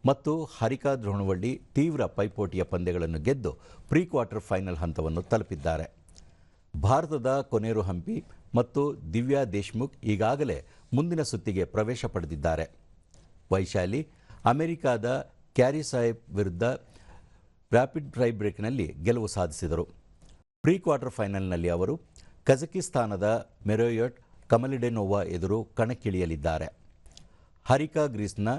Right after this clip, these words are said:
ಸ್ಟ್ರವೋಲಾ ಸೋಲಾಕ್ ವಿರುದ್ಧ ಟೈ ಬ್ರೇಕ್‌ನಲ್ಲಿ ಗೆದ್ದಿದ್ದಾರೆ. ಅವರು ಮುಂದಿನ ಹಂತದಲ್ಲಿ ರಷ್ಯಾದ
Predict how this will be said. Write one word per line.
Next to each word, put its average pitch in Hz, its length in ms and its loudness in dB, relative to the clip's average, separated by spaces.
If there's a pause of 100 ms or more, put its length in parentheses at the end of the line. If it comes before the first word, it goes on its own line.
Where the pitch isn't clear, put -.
(260)
ಸ್ಟ್ರವೋಲಾ 127 800 2
ಸೋಲಾಕ್ 107 440 0 (340)
ವಿರುದ್ಧ 95 320 0
ಟೈ 120 460 0
ಬ್ರೇಕ್‌ನಲ್ಲಿ 101 560 -4 (100)
ಗೆದ್ದಿದ್ದಾರೆ. 85 720 0 (680)
ಅವರು 160 300 4
ಮುಂದಿನ 135 420 0
ಹಂತದಲ್ಲಿ 104 640 0
ರಷ್ಯಾದ 92 680 0